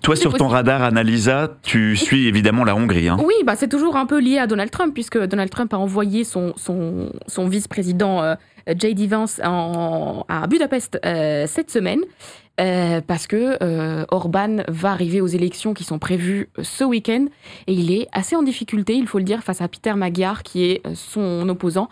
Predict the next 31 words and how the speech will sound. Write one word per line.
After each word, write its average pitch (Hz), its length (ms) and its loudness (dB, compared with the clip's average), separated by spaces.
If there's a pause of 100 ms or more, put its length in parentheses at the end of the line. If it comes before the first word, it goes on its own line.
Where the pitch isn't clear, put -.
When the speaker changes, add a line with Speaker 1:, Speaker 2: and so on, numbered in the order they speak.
(320)
Speaker 1:
Orban, 196 280 0
il 240 80 2
faut 208 120 -2
le 196 60 0
dire, 233 140 0
ça 196 120 -4
fait, 240 360 -2
euh, 180 60 0
plus 247 180 -4
de - 60 -10
quinze 247 240 0
ans 262 80 0
qu'il 254 140 -2
est - 20 2
au 214 60 0
pouvoir, 190 260 -2
ça 202 100 -8
fait 190 140 -4
seize 208 240 0
ans 226 80 0
qu'il 208 160 -6
est 202 60 0
au - 20 -2
pouvoir. 180 400 -2 (420)
Donc 185 200 2
c'est 160 720 -2
une, 170 260 -4
une 180 120 0
longévité 180 380 0
politique, 202 440 -2
euh, 165 260 2